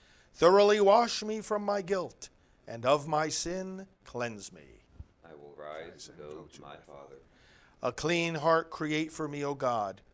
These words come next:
Speaker 1: and a steadfast spirit renew within me. Cast me not out from your presence,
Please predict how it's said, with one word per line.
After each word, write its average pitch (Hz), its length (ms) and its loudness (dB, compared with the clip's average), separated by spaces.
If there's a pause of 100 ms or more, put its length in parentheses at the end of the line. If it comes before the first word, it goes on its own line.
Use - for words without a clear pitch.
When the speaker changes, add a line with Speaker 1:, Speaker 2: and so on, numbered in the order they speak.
(140)
Speaker 1:
and 139 140 -4
a 151 60 0
steadfast 220 680 0
spirit 214 420 0
renew 185 440 -4
within 180 400 -2
me. 90 240 -16 (560)
Cast 139 400 2
me 156 140 -2
not 160 240 8
out 180 200 6
from 190 200 -4
your 190 160 -2
presence, 175 680 -4